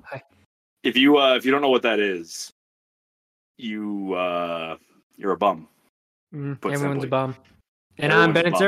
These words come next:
Speaker 2: bum.
Speaker 1: Zern.
Speaker 2: And welcome back to another episode of How Did We Get to This Topic?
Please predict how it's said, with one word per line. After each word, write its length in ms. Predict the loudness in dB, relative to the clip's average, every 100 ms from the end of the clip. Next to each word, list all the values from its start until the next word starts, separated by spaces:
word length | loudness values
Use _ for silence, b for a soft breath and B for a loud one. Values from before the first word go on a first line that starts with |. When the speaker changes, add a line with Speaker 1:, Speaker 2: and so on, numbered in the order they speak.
| 2 0
Speaker 2:
bum. 20 |
Speaker 1:
Zern. 40 | -6 _ _ _ _ _ _ _ _ _ _ _ _ _ _ _ -2
Speaker 2:
And 380 | 0 0 -2 0
welcome 320 | 2 2 2
back 260 | 2 2
to 60 | 2
another 140 | 0
episode 160 | 2 0
of 60 | 2
How 120 | 0
Did 80 | -2
We 80 | -8
Get 200 | -10 -10
to 60 | -4
This 180 | -4
Topic? 640 | -2 0 0 0 -2 -2